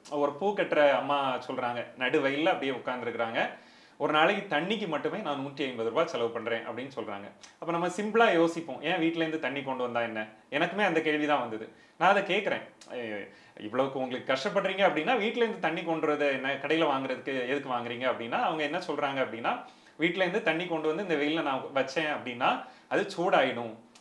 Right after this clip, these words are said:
அதை குடிச்சேன்னா இந்த வெயிலுக்கு நான் செத்து போயிடுவேன். ஏதோ நான் இதுல, இதுல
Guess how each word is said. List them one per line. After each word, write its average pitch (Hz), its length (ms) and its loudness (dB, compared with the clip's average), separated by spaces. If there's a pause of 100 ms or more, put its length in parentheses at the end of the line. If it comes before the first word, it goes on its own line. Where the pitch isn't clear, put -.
அதை 151 200 4
குடிச்சேன்னா 180 540 0
இந்த 170 160 4
வெயிலுக்கு 180 340 2
நான் 160 120 0
செத்து 143 220 -6
போயிடுவேன். 113 460 -4 (440)
ஏதோ 202 440 8
நான் 151 200 4
இதுல, 143 180 2
இதுல 139 360 2